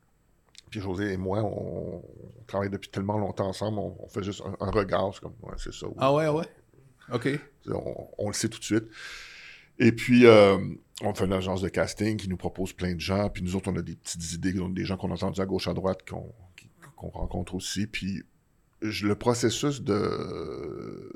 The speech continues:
Speaker 1: d'audition est très rapide pour mes shows.
Speaker 2: Genre ?
Speaker 1: Ils font la scène une fois. Euh, je leur demande, j'ai dit, «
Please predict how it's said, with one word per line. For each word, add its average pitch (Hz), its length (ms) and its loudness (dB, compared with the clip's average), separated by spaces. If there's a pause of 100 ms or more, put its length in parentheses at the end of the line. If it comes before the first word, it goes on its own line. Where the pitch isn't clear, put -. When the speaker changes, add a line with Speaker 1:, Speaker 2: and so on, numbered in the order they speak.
(320)
Speaker 1:
d'audition 98 460 -2
est 104 40 0
très 107 200 0
rapide 95 420 -4
pour 90 200 -8
mes 90 160 -10
shows. - 260 -10 (180)
Speaker 2:
Genre ? 101 320 -2 (760)
Speaker 1:
Ils 104 80 -4
font - 180 0
la 104 120 6
scène 104 340 0
une 104 140 -2
fois. 104 500 4 (800)
Euh, 95 680 0
je 101 160 -8
leur 92 160 0
demande, 90 360 -4
j'ai 90 120 -6
dit, « - 160 -14